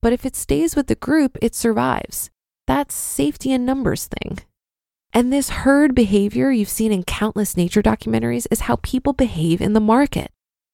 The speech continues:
They panic and sell because everyone is panicking and selling. Also, what fuels this behavior during drawdowns is the fact that stocks are liquid assets. They can be bought and sold with the click of a mouse.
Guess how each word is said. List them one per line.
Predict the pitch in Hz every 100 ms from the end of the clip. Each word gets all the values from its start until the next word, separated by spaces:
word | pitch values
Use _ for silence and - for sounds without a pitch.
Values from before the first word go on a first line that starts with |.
| _
They | 226
panic | 233 - - 262 302 -
and | 233
sell | - 262 262
because | 214 220 214
everyone | - 254 262 269 180 - -
is | 175 -
panicking | - 196 202 - 180
and | 175
selling. | - 226 - 190 - _ _ _ _ _ _
Also, | 233 294 - 180 170
what | 170 202
fuels | - - 262 294 294
this | 240
behavior | - 185 214 285 214 175
during | 165 175 165
drawdowns | 160 185 254 214 160 - - -
is | - -
the | 208
fact | - - 294
that | - 285
stocks | - - - 196 202 - -
are | 202
liquid | 190 170 - 175 -
assets. | 165 160 - - - - - _ _ _ -
They | 233
can | 247 233
be | 240
bought | - 226 262
and | -
sold | 226 - 226 247 240 175
with | 165
the | -
click | - - 208
of | 180
a |
mouse. | 170 190 190 - -